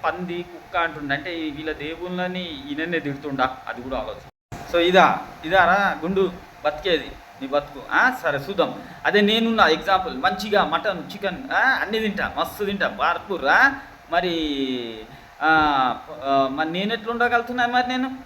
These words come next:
దేవుని కోసమే బతుకుతున్నా. ఏంది అసలు నేనేమా, నేను, నే-, నా ఆలోచన ఏంటిదంటే నేను, ఎందుకంటే నా యేసు ప్రభు, ఆ, బ్రహ్మచర్యంలో ఉన్నాడు కాబట్టి నేను ఉండగలుగుతున్నా. నా దేవుడు బ్రహ్మచర్యంలో ఉంటుండు కాబట్టి నేను ఉండగలుగుతున్నా.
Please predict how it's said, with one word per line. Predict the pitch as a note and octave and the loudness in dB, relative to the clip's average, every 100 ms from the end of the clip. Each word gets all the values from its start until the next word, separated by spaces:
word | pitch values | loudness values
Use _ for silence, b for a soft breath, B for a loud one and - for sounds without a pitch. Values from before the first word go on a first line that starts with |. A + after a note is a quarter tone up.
| - | -4
దేవుని | E3+ G#3 G#3 | -2 0 0
కోసమే | G3+ G3+ G3+ A3+ | 0 0 0 0
బతుకుతున్నా. | G3+ - - F#3+ C#3 | 0 -2 -8 -2 -2
ఏంది | C3+ F3+ A3+ | 0 -2 -2
అసలు | A#3 D3 G#3 F#3+ | -2 -4 -4 -4
నేనేమా, | F#3+ A3+ A#3 A#3+ G3 | -4 -4 2 2 2
నేను, | F3 F#3 F#3 | -2 -4 -4
నే-, | D3+ G#3 D#3+ | -6 -8 0
నా | D#3+ | 2
ఆలోచన | E3+ F3 A#3+ B3 B3 | 2 4 4 2 -2
ఏంటిదంటే | A#3+ A3 F#3 C3+ E3 D#3 - | -4 -2 0 0 -2 -6 -8
నేను, | D#3 F3 F3 | -8 -6 -6
ఎందుకంటే | E3 F3 G#3+ A3+ C#4+ B B B | -6 -2 0 2 0 B B B
నా | A#3 A#3+ | 4 8
యేసు | A3+ B3+ C#4 | 8 6 2
ప్రభు, | C#4+ C#4+ C#4 C#4+ C#4 B3 A3+ E3+ B E3+ | 0 2 0 -2 -2 -4 -6 -12 B -2
ఆ, | G#3 G3 F#3+ F3+ | 2 4 4 4
బ్రహ్మచర్యంలో | G#3 B3+ C4 C#4 C4+ B3+ B3+ | 2 0 0 2 2 0 -2
ఉన్నాడు | B3 A#3 A3 | -2 -4 0
కాబట్టి | F3+ E3 E3+ C#4+ | 0 0 -2 -2
నేను | C4 C#4 C#4+ | 0 2 2
ఉండగలుగుతున్నా. | C#4 C#4 B3+ - D#3+ | 2 2 2 0 -2
నా | F3+ | 0
దేవుడు | F3 F3 A3+ C#4+ | 0 2 2 2
బ్రహ్మచర్యంలో | B3 B3 C4 C4+ C4 A#3+ A#3+ A#3 | 0 0 0 2 2 2 -2 -4
ఉంటుండు | A3+ A3 G#3+ | -8 -10 -4
కాబట్టి | F#3+ A#3 C#4 | -2 -2 -2
నేను | C#4 | -2
ఉండగలుగుతున్నా. | B3+ B3+ A#3+ A#3+ F3+ B2+ | 0 0 0 -2 -2 -4